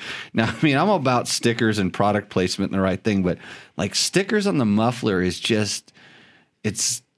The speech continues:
it's one of those things that, um, I just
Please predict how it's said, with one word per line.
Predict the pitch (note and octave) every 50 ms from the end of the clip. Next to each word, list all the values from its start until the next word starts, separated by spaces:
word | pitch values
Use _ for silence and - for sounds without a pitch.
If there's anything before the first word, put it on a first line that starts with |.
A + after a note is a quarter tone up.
| _ _ _
it's | A2 G#2+ G2 - - - - - - -
one | - A2+ B2 C3+ D3
of | D3
those | D3+ C#3+ C3+ A#2 - -
things | - - C3 A#2+ A2+ A#2 A#2 A#2 A2 G#2 G#2+
that, | F#2+ F2 - - - _ _ _ _
um, | - G#2 G2+ G2+ G2 G2+ G#2 G2 F2+ F2+ F2+ F2 F2 F2 - - _ _ _ _ _ _ _ - - -
I | - F#2+ B2+ B2+
just | A2 - - C#3 C3 B2 - - -